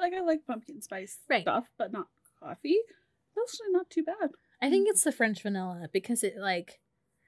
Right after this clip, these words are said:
Speaker 2: makes it more of, like, a, like, the pie f-, flavor
Speaker 1: Mm-hmm.
Speaker 2: as opposed to, like, in your face spice.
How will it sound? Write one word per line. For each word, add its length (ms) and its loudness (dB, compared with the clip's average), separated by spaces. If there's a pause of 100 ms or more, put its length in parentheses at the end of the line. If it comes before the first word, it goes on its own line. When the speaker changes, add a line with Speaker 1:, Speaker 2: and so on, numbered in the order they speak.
(260)
Speaker 2:
makes 280 0
it 140 -2
more 260 -6
of, 120 -10
like, 300 -12
a, 120 -12 (920)
like, 160 -6
the 80 -6
pie 420 -8
f-, 160 -10 (100)
flavor 420 4
Speaker 1:
Mm-hmm. 100 4
Speaker 2:
as 120 2
opposed 640 -4
to, 440 -4
like, 360 -10 (140)
in 100 -4
your 120 -6
face 640 -2 (1300)
spice. 760 -2